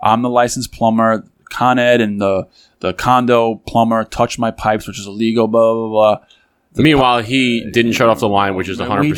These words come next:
Speaker 1: did something illegal, basically. He said that the pipes were tested and inspected. Thank you. I said, "Really?"
Speaker 2: Okay.
Speaker 1: "All right."
Speaker 2: Okay.
Speaker 1: So I said, "I give you my last chance." So what did I do? Called up my credit card company.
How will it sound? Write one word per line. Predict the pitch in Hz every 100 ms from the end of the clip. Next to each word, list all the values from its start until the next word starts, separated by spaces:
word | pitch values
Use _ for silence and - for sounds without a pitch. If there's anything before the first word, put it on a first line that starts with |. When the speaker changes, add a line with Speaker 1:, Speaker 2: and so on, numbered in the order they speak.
| 175
Speaker 1:
did |
something | 101 151 143
illegal, | 131 139 123 107
basically. | 107 95 107 113 107 113 _ _ - - - _
He | -
said | 127 117 107
that | 113
the | 127 113
pipes | - 151 170 - -
were | 131
tested | - 147 143 156
and | 143
inspected. | 135 - 135 123 123 120 -
Thank | - 120 113
you. | 107 92 - _ _ _ _ _ _ _ - -
I |
said, | - -
"Really?" | - 104 - - _ _ _ _ -
Speaker 2:
Okay. | - -
Speaker 1:
"All | -
right." | 226 214 - - _ _
Speaker 2:
Okay. | - -
Speaker 1:
So | 143 165 160 - _ -
I |
said, | -
"I | 120
give | 151
you | 170
my | 123 -
last | 120 -
chance." | 110 110 -
So |
what | 110
did | 131
I |
do? | 143 180 196
Called | - 104
up | 101
my | -
credit | 143 131
card | 156 147
company. | 147 143 147 147